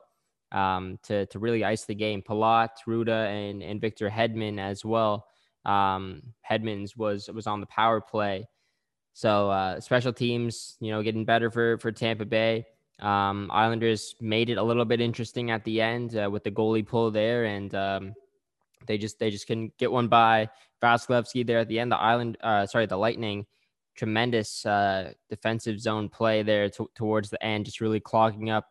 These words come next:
the front of the net, not really let, um, letting any passing lanes, um, get, get open for, for the Islanders. And they had one chance. Bailey passed over to Barzal, but, hey, not, nothing, nothing really there. It hopped over Barzal's stick.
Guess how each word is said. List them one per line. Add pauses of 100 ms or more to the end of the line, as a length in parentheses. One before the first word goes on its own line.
the
front
of
the
net, (380)
not
really
let, (120)
um, (240)
letting
any
passing
lanes,
um, (160)
get,
get
open
for,
for
the
Islanders.
And (520)
they
had
one
chance.
Bailey
passed
over
to
Barzal,
but,
hey,
not,
nothing, (280)
nothing
really
there.
It
hopped
over
Barzal's
stick.